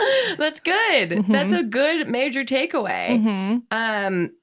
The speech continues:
Speaker 1: but do you ever feel burned out? Do you feel, like, pressure to have to keep making videos? Like, do you see yourself making videos forever?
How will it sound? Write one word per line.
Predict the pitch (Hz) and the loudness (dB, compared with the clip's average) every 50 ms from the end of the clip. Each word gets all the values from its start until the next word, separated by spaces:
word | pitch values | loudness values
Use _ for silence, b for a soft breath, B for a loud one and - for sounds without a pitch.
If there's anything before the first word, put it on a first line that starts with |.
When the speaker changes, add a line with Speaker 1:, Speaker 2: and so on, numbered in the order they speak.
| _ _ _ - _ _ _ _ | _ _ _ -20 _ _ _ _
Speaker 1:
but | 214 269 226 | -4 -4 -2
do | - 269 | 0 0
you | 269 | 0
ever | 277 311 320 | 0 0 -2
feel | 285 330 294 277 | -2 -2 -2 -2
burned | 226 202 220 220 220 226 226 202 | -2 -2 -4 -4 -2 -2 -2 -4
out? | 196 190 185 185 202 226 254 233 - - | -2 -2 -2 -2 -2 -4 -4 -6 -8 -12
Do | 220 - | -8 -6
you | 202 202 | -6 -6
feel, | 196 - 202 196 196 202 | -4 -2 -2 0 0 0
like, | 202 208 208 202 208 | 0 -2 -2 -4 -4
pressure | - 214 196 196 - 202 | -6 -6 -6 -4 -4 -4
to | 190 190 | -2 -2
have | 190 180 180 | -4 -4 -8
to | - 175 | -10 -12
keep | - - 180 170 | -8 -6 -4 -4
making | 170 170 170 170 170 165 | -4 -4 -4 -4 -6 -4
videos? | 156 156 151 165 170 185 190 190 | -4 -4 -2 -2 -2 -2 -2 -2
Like, | 196 180 | -4 -6
do | 185 185 | -4 -6
you | 190 196 | -6 -6
see | 185 - 185 | -4 -4 -2
yourself | 175 180 190 185 - 190 190 190 | -2 -2 -2 -4 -4 -4 -4 -2
making | 185 175 175 180 170 165 | -2 -4 -2 -2 -4 -4
videos | 165 160 160 165 165 165 165 170 165 165 - - _ _ _ _ _ _ _ _ _ _ _ _ _ _ _ _ _ _ _ _ _ | -4 -4 -4 -4 -4 -4 -4 -6 -6 -8 -14 -18 _ _ _ _ _ _ _ _ _ _ _ _ _ _ _ _ _ _ _ _ _
forever? | - 196 170 135 123 139 147 - 196 214 240 294 285 | -6 -4 -4 -2 -4 -4 -4 -6 -6 -6 -4 -6 -8